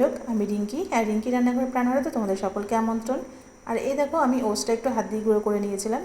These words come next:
আর এরপর এটাকে মিক্সিতে দিয়ে একটা পাউডার পেস্ট তৈরি করে নিয়ে চলে এসেছি। দেখতেই পাচ্ছ যতটা, মানে, এটা তো বেশিক্ষণ করতে লাগে না, অল্প একটুখানি মিক্সারটা চালালেই সুন্দর গুঁড়ো হয়ে যায়।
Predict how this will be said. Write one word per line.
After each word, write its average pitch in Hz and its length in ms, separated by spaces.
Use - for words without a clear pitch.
আর 202 120
এরপর 208 280
এটাকে 294 320
মিক্সিতে 214 360
দিয়ে 277 160
একটা - 200
পাউডার 196 320
পেস্ট 262 180
তৈরি 190 240
করে 208 180
নিয়ে 294 180
চলে 190 220
এসেছি। 190 260
দেখতেই 262 340
পাচ্ছ 302 140
যতটা, 233 280
মানে, 240 160
এটা 196 140
তো 240 100
বেশিক্ষণ 240 260
করতে 262 260
লাগে 285 180
না, - 40
অল্প 196 140
একটুখানি 240 400
মিক্সারটা 214 440
চালালেই 220 340
সুন্দর 226 280
গুঁড়ো 190 220
হয়ে 185 180
যায়। 180 140